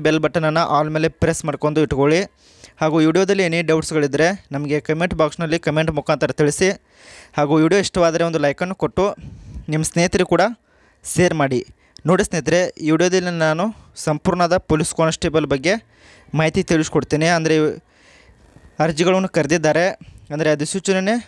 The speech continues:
ಬಿಡುಗಡೆ ಮಾಡಿ ಆನ್‌ಲೈನ್‌ನಲ್ಲಿ ಅರ್ಜಿಗಳನ್ನು ಕರೆದಿದ್ದಾರೆ. ನೋಡಿ ಸ್ನೇಹಿತರೆ, ಇದು ಎರಡು ಸಾವಿರದ ಇಪ್ಪತ್ತೆರಡರ ಅಧಿಸೂಚನೆ ಆಗಿದೆ. ಅಂದರೆ ಎರಡು ಸಾವಿರದ ಇಪ್ಪತ್ತೆರಡು ಎರಡರ ಅಧಿಸೂಚನೆ ಪ್ರಕಾರ ಸಿ ಐ ಎಸ್ ಎಫ್ ಪೊಲೀಸ್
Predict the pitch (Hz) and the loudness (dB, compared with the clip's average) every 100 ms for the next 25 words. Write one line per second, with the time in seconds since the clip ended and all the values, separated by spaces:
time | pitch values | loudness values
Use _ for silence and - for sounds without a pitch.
0 | _ - 139 160 180 170 160 220 226 151 | _ -8 0 2 2 2 0 0 -4 -4
1 | 156 165 170 175 165 143 156 160 156 143 | 0 0 0 2 0 0 -2 -4 -2 -2
2 | 143 151 139 151 175 - _ - - - | 0 2 2 2 0 -4 _ -20 -20 -20
3 | _ 156 185 202 180 - 175 165 170 170 | _ 2 2 2 -4 0 2 4 2 0
4 | 202 185 190 220 - 160 - 208 202 185 | -2 -2 -2 -4 -8 -14 -6 -4 0 2
5 | 170 170 180 147 - 170 180 151 135 151 | 2 2 2 0 -6 -6 -4 -2 0 0
6 | 180 143 156 165 160 160 165 185 180 165 | 0 -2 0 2 4 2 0 -2 0 -2
7 | - 170 175 160 147 139 147 160 160 175 | -4 -4 0 0 -2 -2 0 2 2 2
8 | 143 - 151 165 151 131 - 143 175 220 | 0 -4 -4 -4 -4 -4 0 2 0 -2
9 | _ _ _ _ _ - - 165 185 196 | _ _ _ _ _ -6 -2 2 4 4
10 | 170 - 180 - - - _ - 165 170 | 2 0 -2 -4 -18 -20 _ -2 0 0